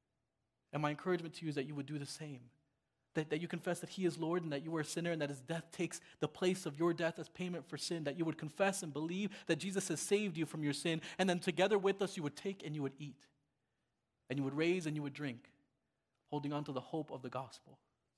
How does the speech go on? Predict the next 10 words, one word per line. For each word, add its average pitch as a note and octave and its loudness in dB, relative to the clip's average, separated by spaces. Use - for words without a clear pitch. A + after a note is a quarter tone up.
Let's B2 -8
take D3 -2
a D3 -6
moment C#3 -2
now A#2+ -4
to D3 -12
silently C3 -2
confess, A#2+ -8
to C#3+ -2
repent, D3 0